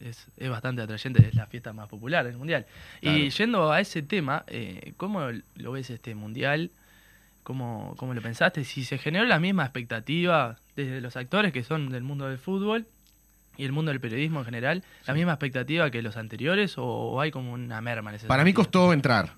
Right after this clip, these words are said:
Speaker 2: en clima de mundial. Por todo, yo creo que por todo, porque se atrasó la fecha, entonces te-, tuviste que esperar un poco más. La verdad que el, el organizador, el país organizador, tiene tanta controversia alrededor que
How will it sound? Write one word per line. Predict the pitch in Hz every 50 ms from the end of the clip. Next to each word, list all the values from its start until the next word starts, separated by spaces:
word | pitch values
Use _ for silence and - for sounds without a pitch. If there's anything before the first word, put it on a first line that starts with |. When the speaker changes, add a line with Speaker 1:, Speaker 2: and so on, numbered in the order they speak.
| - -
Speaker 2:
en | 104 104
clima | 90 110 113 107 101 98
de | 98 95
mundial. | 98 95 92 87 85 76 - - 104 - - - - - -
Por | - 117 113
todo, | - - 190 185 151 117 98
yo | - 113 165
creo | 185 202 190
que | 175 165
por | 131 135 127
todo, | 127 170 165 156 139 123 107
porque | 104 107 95 104
se | - 120
atrasó | 101 113 110 104 - 147
la | 135 120
fecha, | - 170 170 165 160 - -
entonces | 120 107 113 104 117 113
te-, | - 107 85 87 78 73 73 -
tuviste | - 107 107 -
que | 113 104
esperar | - 107 110 113
un | 113 98
poco | 113 107 113
más. | 123 139 147 143 139 131 - - - - - - - - - - - _ _ _
La | - 101 107
verdad | 110 120 131 143 131
que | - 131 120 - 92
el, | 107 - -
el | 113 113
organizador, | 113 110 101 107 110 107 - - 107 123 135 147 151 143
el | 123 110
país | - 101 110 117 120
organizador, | 120 113 104 107 101 - 104 101 117 127 131 131 127 117 - - _ _ - _
tiene | - 127 131 131
tanta | 120 131 135 139 135 131 127 107 117 113
controversia | 104 113 110 104 110 113 123 131 131 127 - - 113
alrededor | 107 107 110 113 110 113 120 127 131 135 -
que | - 120 107 104 -